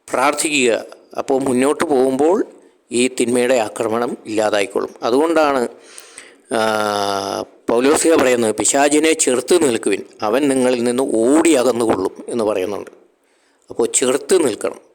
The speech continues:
അപ്പോൾ എന്തെങ്കിലും പ്രശ്നങ്ങളുണ്ട്, പ്രശ്നം, പ്രാർത്ഥിക്കാൻ തുടങ്ങുമ്പോൾ എന്തെങ്കിലും പ്രശ്നം ഉണ്ടായി എന്ന് കരുതി പ്രാർത്ഥന അവസാനിപ്പിക്കുകയല്ല ചെയ്യേണ്ടത്, നിർത്തുകയല്ല ചെയ്യേണ്ടത്.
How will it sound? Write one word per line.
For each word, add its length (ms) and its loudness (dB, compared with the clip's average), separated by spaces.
അപ്പോൾ 120 -2
എന്തെങ്കിലും 440 2
പ്രശ്നങ്ങളുണ്ട്, 440 2
പ്രശ്നം, 340 -2
പ്രാർത്ഥിക്കാൻ 480 0
തുടങ്ങുമ്പോൾ 300 2
എന്തെങ്കിലും 280 0
പ്രശ്നം 280 0
ഉണ്ടായി 340 0
എന്ന് 240 0
കരുതി 200 0
പ്രാർത്ഥന 500 -2
അവസാനിപ്പിക്കുകയല്ല 800 0
ചെയ്യേണ്ടത്, 440 -4
നിർത്തുകയല്ല 460 0
ചെയ്യേണ്ടത്. 440 -2